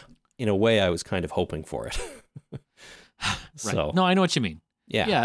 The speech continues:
Speaker 2: ex-, exactly. You know, like, let Chandler Riggs go off to school,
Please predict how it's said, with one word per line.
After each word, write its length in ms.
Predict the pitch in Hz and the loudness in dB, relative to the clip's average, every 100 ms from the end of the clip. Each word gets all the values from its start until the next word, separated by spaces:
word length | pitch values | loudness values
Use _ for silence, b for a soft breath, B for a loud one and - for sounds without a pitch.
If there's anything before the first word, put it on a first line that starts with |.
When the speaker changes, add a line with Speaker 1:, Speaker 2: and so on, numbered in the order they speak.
| 131 | 2
Speaker 2:
ex-, 160 | 175 220 | 0 2
exactly. 520 | 190 151 127 - 107 | 2 2 0 0 -4
You 80 | 147 | 0
know, 220 | 160 170 | 0 0
like, 280 | 151 143 - | 0 -4 -2
let 220 | 170 170 | -2 -2
Chandler 360 | - 151 143 | -2 -2 0
Riggs 300 | 123 117 117 | 2 0 -2
go 200 | - 113 110 | -6 -2 0
off 180 | 107 - | -2 -6
to 80 | |
school, 460 | - - 101 104 | -12 -10 -6 -6